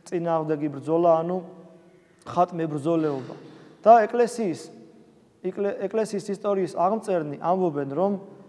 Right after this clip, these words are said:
ა, ა, თუ რა ფორმით ვლინდებოდა არასწორი თაყვანისცემა. უპირველეს ყოვლისა, სასულიერო პირთაგან ვლინდებოდა ეს. როდესაც მღვდელი, ა, აღასრულებდა წირვას, გარდაისახებოდა წმიდა სისხლი და ხორცი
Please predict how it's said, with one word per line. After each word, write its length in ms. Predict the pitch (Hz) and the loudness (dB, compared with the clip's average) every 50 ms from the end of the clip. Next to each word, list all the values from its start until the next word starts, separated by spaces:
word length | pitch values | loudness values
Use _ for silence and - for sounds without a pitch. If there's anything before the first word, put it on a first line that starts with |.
| - - - - - - - _ _ | -20 -20 -20 -20 -20 -20 -20 _ _
ა, 160 | - 175 160 | -2 2 4
ა, 0 | 160 156 156 151 147 - - - - - - - - 160 - 175 165 160 | 4 6 4 4 2 -2 -6 -10 -12 -14 -12 -12 -12 -10 -8 -8 -8 -6
თუ 120 | - 190 | -2 0
რა 140 | 196 196 190 | 4 4 4
ფორმით 440 | 185 185 190 196 190 190 196 190 190 | 4 4 0 -2 0 0 -2 -2 -2
ვლინდებოდა 560 | 185 180 180 175 165 175 170 160 175 175 190 180 | -4 -4 -4 -2 -2 -2 -2 -2 0 4 6 6
არასწორი 460 | 165 170 170 165 165 180 170 170 180 | 6 6 4 0 -2 -4 -4 -4 -4
თაყვანისცემა. 680 | 175 - 160 - 170 165 160 165 143 - - 147 135 135 139 | -4 -6 -6 -4 -4 -6 -6 -6 -10 -10 -10 -10 -8 -6 -6
უპირველეს 500 | 160 185 233 233 233 233 240 240 214 - | -4 -2 0 2 2 4 4 2 0 0
ყოვლისა, 460 | - 214 208 208 208 208 - - 233 233 226 - - - - | -2 -2 0 0 0 -2 -2 0 -2 -2 -2 -4 -10 -20 -20
სასულიერო 640 | - - 196 190 165 - 202 202 196 196 202 202 196 | -12 -8 -8 -8 -4 -2 -2 2 4 4 4 2 2
პირთაგან 500 | 202 202 180 170 - - 175 170 175 175 | 0 -2 -2 -2 -2 -4 -2 -2 -2 -2
ვლინდებოდა 680 | 165 160 165 165 160 147 156 151 147 156 147 151 160 156 | -2 -2 -4 -4 -4 -4 -4 -2 -2 -2 -2 0 0 0
ეს. 260 | 147 135 127 - - - - - - - | 0 -4 -8 -12 -18 -20 -20 -20 -20 -8
როდესაც 560 | - 175 180 170 202 190 185 185 165 156 - | -4 -2 2 2 2 2 2 0 -2 -2 -4
მღვდელი, 480 | 160 135 139 127 160 170 175 190 202 220 220 208 - - - - - - - - - - | -8 -8 -4 -2 0 0 2 0 0 -2 -2 -6 -10 -16 -20 -20 -20 -20 -20 -20 -20 -16
ა, 160 | - - 160 160 156 156 143 - | -6 -2 0 2 2 2 0 0
აღასრულებდა 680 | - 165 170 165 185 180 175 185 190 170 160 147 139 143 | -2 0 2 2 2 2 2 0 0 0 0 -2 -2 -6
წირვას, 420 | 143 - 180 170 165 185 196 190 151 | -4 -4 -4 -2 2 4 2 2 4
გარდაისახებოდა 880 | - 165 165 165 175 175 175 170 180 180 180 180 175 156 160 151 139 139 135 | 2 0 2 2 2 0 0 -2 -6 -8 -6 -6 -6 -4 -6 -6 -6 -8 -8
წმიდა 400 | 139 - 185 170 175 156 165 156 135 - - - - | -8 -6 -6 -4 -2 -2 -2 -2 -2 -4 -10 -20 -20
სისხლი 440 | - - 175 175 165 170 180 170 | -6 -4 -2 -2 -2 -2 -4 -4
და 140 | 160 143 151 | -4 -4 -6
ხორცი 500 | 139 - 160 165 165 156 - - 196 208 | -4 -2 0 0 0 -2 -4 -2 -2 -2